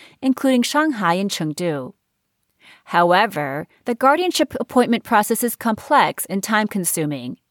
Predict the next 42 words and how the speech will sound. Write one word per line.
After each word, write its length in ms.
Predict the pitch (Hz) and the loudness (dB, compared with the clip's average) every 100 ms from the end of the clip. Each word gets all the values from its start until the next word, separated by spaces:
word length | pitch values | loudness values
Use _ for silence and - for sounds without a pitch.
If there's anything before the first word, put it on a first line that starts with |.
| _ _ _ - _ | _ _ _ -20 _
couples 360 | - 233 233 208 | 0 2 2 -2
previously 500 | - 247 240 240 220 | -2 -4 -2 0 0
explained 380 | 202 - 208 220 | 0 -2 -2 0
to 80 | 214 | 0
the 120 | 185 | 0
South 280 | - 185 190 | 2 0 0
China 260 | 214 190 | -2 -2
Morning 300 | 180 175 165 | -2 -2 -4
Post 560 | - 269 240 180 - - _ _ - | -2 2 2 2 -4 -14 _ _ -10
that 120 | 220 | 0
they 120 | 240 | 2
had 180 | 240 294 | 4 2
to 80 | - | 2
meet 140 | 302 | 0
with 140 | 269 254 | 0 -2
lawyers 300 | 220 214 202 | 0 0 2
several 300 | 254 277 330 | 0 0 -2
times 400 | - 262 170 - | 0 0 0 -4
over 200 | 202 226 | -4 -4
contract 560 | - 247 262 214 160 - | -2 -2 0 0 -2 -2
details. 680 | 202 - 165 131 120 - - _ _ _ _ _ _ - - | -6 -4 -6 -6 -8 -12 -14 _ _ _ _ _ _ -20 -20
Xin 380 | - - 311 330 | -8 -4 0 0
Ying, 420 | 262 220 151 160 - | 2 2 0 -4 -6
executive 540 | 185 175 180 180 190 180 | -6 0 -2 0 -4 -2
director 400 | 175 175 190 196 | -2 0 0 -2
of 60 | |
the 100 | 185 | -4
Beijing 440 | 175 175 175 196 190 | 0 0 0 -2 -2
L 180 | 175 180 | -2 -2
G 160 | 185 | -2
B 180 | 175 180 | -4 -4
T 200 | - 277 | -4 -4
Center, 460 | 285 175 147 - 180 | -2 -2 -2 -4 -4
told 240 | - 165 | -2 -4
Inkstone, 680 | - 262 - - 147 143 170 - _ | 0 0 0 -2 -2 -2 -8 -12 _
"China's 380 | - 277 311 349 | -6 0 0 0
situation 560 | - 254 240 214 - 214 | -2 -2 0 0 0 0
isn't 300 | 269 339 285 | 0 2 2
the 100 | 220 | 2
worst 260 | 202 202 | 2 2
in 100 | 190 - | 0 -2
Asia, 560 | 180 240 190 143 123 | -2 -2 -2 -4 -6